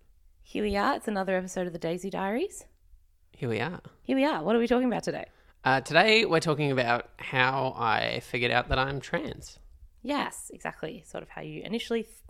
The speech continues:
Speaker 1: knew, how you worked through that process, um, and maybe also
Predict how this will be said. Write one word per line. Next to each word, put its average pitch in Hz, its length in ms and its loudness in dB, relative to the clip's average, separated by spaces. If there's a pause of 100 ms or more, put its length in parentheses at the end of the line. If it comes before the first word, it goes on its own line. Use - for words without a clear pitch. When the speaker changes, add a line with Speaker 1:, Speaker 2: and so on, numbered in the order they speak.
(360)
Speaker 1:
knew, 226 400 4
how 170 140 -4
you 160 180 -4
worked 151 260 -2
through 160 120 -4
that 156 160 -4
process, 185 640 -4 (380)
um, 165 280 -4
and 160 220 -6
maybe 220 260 0
also 175 500 -2